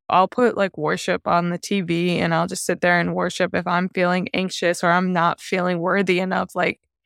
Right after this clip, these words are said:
for us believers, we put our worth in God. God tells us who we are. We always look for who God says I am and not for what the world says I am. I feel like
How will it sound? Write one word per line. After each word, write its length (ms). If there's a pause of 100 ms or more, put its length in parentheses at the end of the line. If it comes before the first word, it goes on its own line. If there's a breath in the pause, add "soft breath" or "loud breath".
(480)
for 440 (200)
us 160
believers, 840 (220)
we 640 (100)
put 280
our 260
worth 360
in 120
God. 260
God 240
tells 300
us 160
who 240
we 240
are. 460 (120)
We 200
always 240
look 180
for 300 (460 soft breath)
who 100
God 340
says 380
I 220
am 380
and 160
not 320
for 160
what 200
the 80
world 340
says 240
I 140
am. 260 (320)
I 160
feel 220
like 260